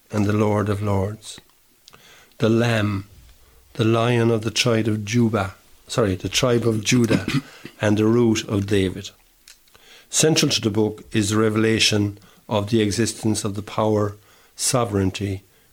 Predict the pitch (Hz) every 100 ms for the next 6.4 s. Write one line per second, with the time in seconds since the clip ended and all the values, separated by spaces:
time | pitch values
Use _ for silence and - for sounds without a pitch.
0 | _ - 127 110 104 98 - - 107 101
1 | 98 117 - - 95 - - - 113 113
2 | 113 101 101 101 - - 95 98 95 98
3 | 90 95 - 85 82 - - - - -
4 | - - - - - - - - 147 170
5 | - 120 98 92 - 127 - 120 - 101
6 | 87 110 107 98